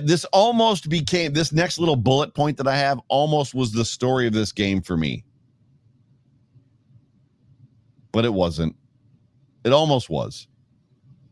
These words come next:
It seems like the face of this franchise, Isaiah McKenzie, is legitimately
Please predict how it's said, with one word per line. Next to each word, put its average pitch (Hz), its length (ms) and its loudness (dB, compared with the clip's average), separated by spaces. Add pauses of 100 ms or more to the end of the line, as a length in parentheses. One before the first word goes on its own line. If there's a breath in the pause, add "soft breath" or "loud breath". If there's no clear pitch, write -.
(1040)
It 127 120 0
seems 196 400 0
like 151 200 2
the 123 100 0
face 151 380 -2
of 139 80 0
this 127 140 -2
franchise, 127 960 -2 (640)
Isaiah 113 420 2
McKenzie, 123 720 -2 (520)
is 107 220 0
legitimately 104 920 0